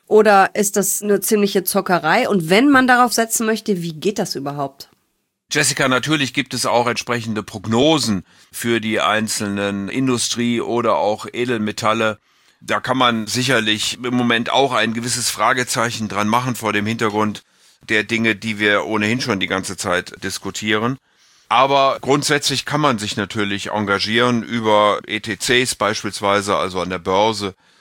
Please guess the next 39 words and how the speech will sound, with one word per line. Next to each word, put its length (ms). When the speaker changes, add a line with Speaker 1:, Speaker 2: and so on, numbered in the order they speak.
Speaker 2:
notierte, 920
ja, 200
im 100
Grunde 240
genommen 320
Zertifikate 1080
auf 460
die 120
entsprechenden 920
Preise. 500
Man 360
sollte 340
dann 300
ein 300
bisschen 260
einen 200
Blick 280
haben, 340
ob 220
gerade 340
in 160
Backwardation 680
oder 180
Contango 680
reagiert 560
wird, 240
weil 180
diese 400
Kontrakte 720
ja 220
gerollt 560
werden 280
müssen. 300
Also 200
niemand 400
hat 180
ja 80
eine 200
Halle, 340